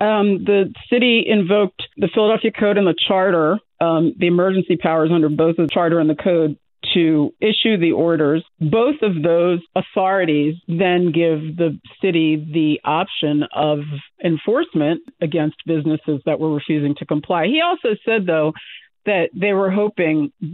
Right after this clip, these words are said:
especially given the nature of this emergency, that most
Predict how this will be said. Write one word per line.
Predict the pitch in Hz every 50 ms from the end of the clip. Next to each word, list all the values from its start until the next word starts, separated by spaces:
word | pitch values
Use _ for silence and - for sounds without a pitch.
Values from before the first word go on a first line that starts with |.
| 165 170 - -
especially | - - - 214 202 - - 185
given | 160 165 160 156 156 151
the | 151
nature | 147 147 147 151 151 - 196 180 175
of | 180 165 165
this | 165 180 175 - -
emergency, | 160 185 180 170 165 175 170 185 196 202 - - 233 240 233
that | 185 175 160 - _ _ _ _ _ _ _ - - 208
most | 226 208 208 214 226 226 226 247 233